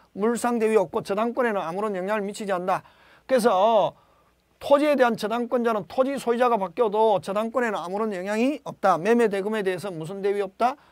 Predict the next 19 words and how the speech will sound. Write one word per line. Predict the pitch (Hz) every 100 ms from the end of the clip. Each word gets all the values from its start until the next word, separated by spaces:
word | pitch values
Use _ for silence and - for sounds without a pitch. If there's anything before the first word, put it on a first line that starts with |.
| _
물상 | - 202 196 208
대위 | 190 185
없다 | 185 160 - 180 165
하는 | 160 156
거. | 147 165 240 _ _ _
그래서 | - 220 185 208 156 170 226 277 - _
여러분 | 190 202 196 156
틀린 | - 233 214 202
것은, | 190 180 - 220 247 -
어, | 180 170 160 151
이 | 175 165
번 | 180 208 214
되겠습니다. | 180 170 180 180
일괄 | 226 233 233
경매할 | 214 180 202 202
수 | 196
있다 | 190 - 185 170
하는 | 175
게 | 170